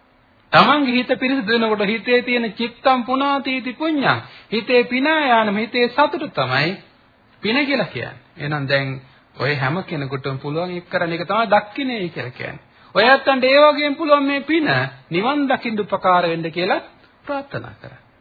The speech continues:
ඒ වගේම ඕන දෙයක් ලබන ආත්මය මෙන්න මෙහෙම උපදින්න, මේ විදිහට ලැබෙන්න ඕන දෙයක් ලබා ගන්න මේකත් යොදන්න පුළුවන්. ඒක තමයි දක්ඛිනේ. ආහුනේයෝ පාහුනේයෝ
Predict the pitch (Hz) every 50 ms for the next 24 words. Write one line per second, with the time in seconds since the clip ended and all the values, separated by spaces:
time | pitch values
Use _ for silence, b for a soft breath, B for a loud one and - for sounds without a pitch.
0 | _ _ _ _ _ _ _ _ _ _ - 170 190 214 247 254 294 302 302 320
1 | 349 415 453 415 285 214 190 175 170 - 190 196 196 208 233 240 240 240 254 262
2 | 254 - 277 262 254 247 254 262 254 254 240 240 247 269 277 285 285 247 277 269
3 | 226 214 202 180 170 175 185 214 240 269 277 277 277 247 240 247 233 202 208 220
4 | 240 240 302 302 277 240 170 131 110 - B B B B B B 165 180 208 240
5 | 240 220 196 202 196 190 - 170 160 175 185 233 247 240 226 208 214 208 202 196
6 | 196 190 185 175 - 240 311 - - - 233 220 254 247 226 - 175 175 180 208
7 | 196 226 254 262 240 254 254 247 - - 262 220 202 170 165 156 - _ _ _
8 | _ _ _ _ _ _ _ _ _ _ _ _ _ _ _ _ _ _ _ _
9 | _ - - 143 165 190 208 214 220 214 214 208 202 202 202 196 185 185 180 185
10 | - 170 170 185 208 214 196 190 185 180 180 175 170 170 170